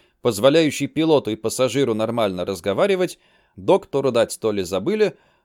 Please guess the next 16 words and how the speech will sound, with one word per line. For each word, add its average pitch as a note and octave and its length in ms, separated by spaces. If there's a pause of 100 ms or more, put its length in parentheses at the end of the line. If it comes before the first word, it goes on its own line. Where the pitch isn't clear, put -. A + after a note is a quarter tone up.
(100)
то G#3+ 140
ли B3 100
не G3 140
хотели, F#3+ 440
чтобы A2+ 320
он E3+ 140
задавал B2 460
вопросы, A#2 500
на A#2+ 140
которые A2+ 400
все A#2+ 200
равно G#2 480
не A2+ 160
будет B2+ 400
правдивых G#2 540
ответов. F#2 640